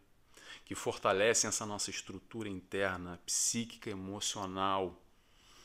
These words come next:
que nos passam esses valores, nos acreditam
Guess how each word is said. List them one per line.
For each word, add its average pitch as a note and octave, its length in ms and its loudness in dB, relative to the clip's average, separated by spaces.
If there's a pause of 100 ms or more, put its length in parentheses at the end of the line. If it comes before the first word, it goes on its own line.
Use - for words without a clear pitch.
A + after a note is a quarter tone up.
(160)
que - 80 -12
nos F#2+ 220 -4
passam G2+ 440 2
esses F2+ 280 -2
valores, F2+ 1160 -6
nos F#2 180 -6
acreditam F2+ 520 -8